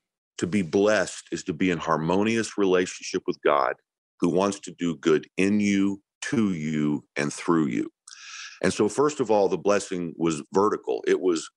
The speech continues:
God blessing people. And you see that all the way through Genesis. And in fact, you see this many, many times through Scripture. The, the, the idea of blessing is mentioned in over five hundred scriptures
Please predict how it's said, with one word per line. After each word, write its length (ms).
God 500
blessing 760
people. 460
And 140
you 120
see 300
that 380
all 200
the 100
way 140
through 220
Genesis. 680
And 80
in 60
fact, 380
you 80
see 220
this 340
many, 280
many 260
times 360
through 140
Scripture. 500
The, 80
the, 260
the 140
idea 340
of 140
blessing 480
is 160
mentioned 340
in 100
over 240
five 280
hundred 380
scriptures 720